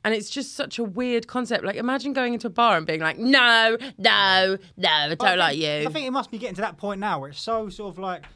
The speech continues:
Speaker 2: you just get used to the sort of rejection.
Speaker 1: Yeah.
Speaker 2: You know, that's what I compare it to, right?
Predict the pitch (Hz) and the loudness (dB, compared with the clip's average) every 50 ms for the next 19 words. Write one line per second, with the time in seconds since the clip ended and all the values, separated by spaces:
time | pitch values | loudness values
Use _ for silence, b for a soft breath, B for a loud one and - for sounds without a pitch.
0 | b b b b 180 175 180 - 208 - - - 180 180 208 190 - - - 165 | b b b b -16 -14 -14 -12 -14 -14 -14 -14 -10 -8 -8 -8 -8 -8 -10 -8
1 | 151 151 147 175 170 160 147 - - 143 143 127 170 175 - - - - 175 170 | -8 -8 -10 -12 -14 -14 -16 -16 -14 -14 -12 -10 -10 -10 -10 -12 -18 -20 -20 -20
2 | 160 - 220 196 226 277 302 320 339 349 349 330 277 214 180 175 190 - 180 175 | -18 -16 -12 -8 -4 -4 -2 -2 -2 -2 -2 -2 -2 -2 -2 -2 -4 -6 -8 -8
3 | 240 226 - - 294 277 277 247 208 240 214 175 151 - 135 120 113 107 107 117 | -10 -10 -8 -6 -6 -6 -6 -4 -4 -2 -4 -4 -4 -8 -10 -8 -6 -6 -4 -6
4 | 131 147 | -6 -8